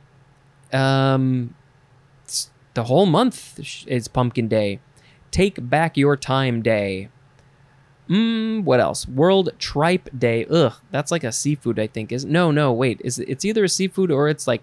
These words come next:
pig guts or something. Either way, not, not cool with me.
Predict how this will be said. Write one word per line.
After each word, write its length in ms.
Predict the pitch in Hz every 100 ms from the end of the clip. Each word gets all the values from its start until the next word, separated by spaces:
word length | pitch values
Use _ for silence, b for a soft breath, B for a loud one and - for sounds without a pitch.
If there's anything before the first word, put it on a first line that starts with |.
| _
pig 380 | - 160 131 117
guts 320 | 120 107 -
or 60 | 117
something. 480 | - 113 - 104 101 b b -
Either 200 | 175 170
way, 280 | 156 123 113 _ -
not, 560 | 117 117 131 135 - - -
not 280 | 147 170
cool 320 | - 156 127 117
with 160 | 117
me. 420 | 127 131 101 104